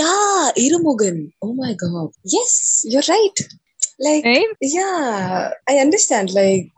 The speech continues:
Speaker 1: how, uh, they portray a person who is from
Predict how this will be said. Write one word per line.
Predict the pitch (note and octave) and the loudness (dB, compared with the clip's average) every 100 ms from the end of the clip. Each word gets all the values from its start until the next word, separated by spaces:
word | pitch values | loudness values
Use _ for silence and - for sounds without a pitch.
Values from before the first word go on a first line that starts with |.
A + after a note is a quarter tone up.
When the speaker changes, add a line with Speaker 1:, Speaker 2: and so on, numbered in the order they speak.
| - | -4
Speaker 1:
how, | G#3+ A3+ A#3+ A3+ - - | 2 4 4 2 -2 -8
uh, | F#3+ F#3 F3 | -2 -2 0
they | G3+ - | -2 2
portray | G#3 G#3+ - A3 A3 B3 C4 - | 0 0 -2 2 4 4 2 -4
a | F#3+ | -4
person | G3 F#3+ - A3+ C#4 D#4+ - | 0 2 0 -2 -2 -4 -2
who | A#3 A3+ A3+ G#3+ - - | 2 4 4 2 -2 -4
is | G3+ - | -2 0
from | A#3 | 0